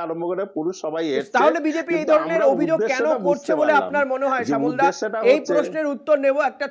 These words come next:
Speaker 2: ছোট্ট বিরতির
Speaker 1: আচ্ছা,
Speaker 2: পরে।
Speaker 1: এছ-, এ
Speaker 2: একটা, একটা
Speaker 1: ছাড়া
Speaker 2: বিরতির
Speaker 1: আর কি
Speaker 2: পরে
Speaker 1: করবে?
Speaker 2: আসছি শ্যামল দা এবং পল্লব দা, একটা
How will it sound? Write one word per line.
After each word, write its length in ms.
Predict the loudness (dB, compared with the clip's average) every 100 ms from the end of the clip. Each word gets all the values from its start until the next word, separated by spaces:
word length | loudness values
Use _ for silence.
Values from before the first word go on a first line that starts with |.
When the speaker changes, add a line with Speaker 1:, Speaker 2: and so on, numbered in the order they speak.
| -6
Speaker 2:
ছোট্ট 200 | -6 -4 -4 -4
বিরতির 360 | -10 -8 -8
Speaker 1:
আচ্ছা, 160 | -4 0
Speaker 2:
পরে। 140 | 2 2
Speaker 1:
এছ-, 200 | -2 -10 -16 -14 -6
এ 20 | -2
Speaker 2:
একটা, 120 | 0
একটা 160 | 2 4
Speaker 1:
ছাড়া 160 | 2
Speaker 2:
বিরতির 280 | 2 0 -2
Speaker 1:
আর 40 | 2
কি 60 |
Speaker 2:
পরে 140 | 4 4
Speaker 1:
করবে? 80 | 2
Speaker 2:
আসছি 160 | 0 -2
শ্যামল 180 | 0 2
দা 60 | 4
এবং 100 | 2 0
পল্লব 220 | -2 -2 -2
দা, 40 | -4
একটা 140 | -4